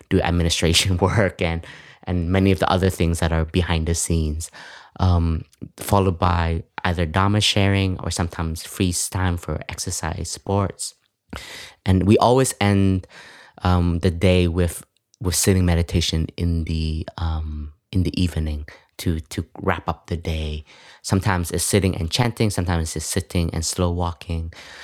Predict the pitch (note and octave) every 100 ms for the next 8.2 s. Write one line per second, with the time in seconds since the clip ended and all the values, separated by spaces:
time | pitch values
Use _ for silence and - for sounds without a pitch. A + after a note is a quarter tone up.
0 | - - - - - F#2 F#2 E2+ - G2
1 | F#2 F#2 F2 F#2 E2+ F2 - E2 E2 D#2
2 | D2 - - - F2 D#2+ - - F2+ F#2
3 | F2 F#2 F2+ F2 F#2 F2 E2+ E2 - E2+
4 | F#2 G2 G2+ G2 F#2+ F2 E2 - F2 D#2+
5 | - F2 - E2+ D#2+ D#2 D#2 _ _ _
6 | _ - E2+ D#2+ D#2 D2+ - _ - F#2
7 | F#2 F2 - E2+ - D#2 E2 E2 - -
8 | D#2+ -